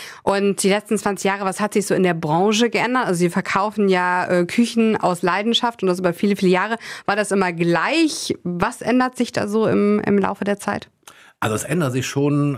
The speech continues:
Speaker 2: einige Trends, ähm, gerade was, sag ich mal, so die, die ganzen Nebenmaterialien betrifft, also Geräte. Es wer-, werden immer mehr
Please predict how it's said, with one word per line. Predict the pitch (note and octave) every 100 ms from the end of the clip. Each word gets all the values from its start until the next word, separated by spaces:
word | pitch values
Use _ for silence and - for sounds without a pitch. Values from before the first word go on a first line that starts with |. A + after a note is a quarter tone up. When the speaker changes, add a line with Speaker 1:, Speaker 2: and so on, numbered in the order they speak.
| -
Speaker 2:
einige | C3 C3+ B2+
Trends, | - G#2+ E2+ - -
ähm, | G#2+ G2+ G2+
gerade | F#2 G#2+ B2 G2+
was, | G2+
sag | - G#2
ich | -
mal, | G#2+
so | G2
die, | G2 F#2+ F2+ F2
die | D#2+ F2
ganzen | F#2+ F#2 F#2
Nebenmaterialien | G2 C3+ G2 C2 - C#2+ C2+ C2
betrifft, | - - -
also | - F#2+
Geräte. | F#2+ F#2 G2+ G#2 - - - _ _ _ _ -
Es | E2
wer-, | E2+ A2+ G#2
werden | G#2 A2
immer | G2+ A2+ G2+
mehr | G2 G2 G2 G2 G2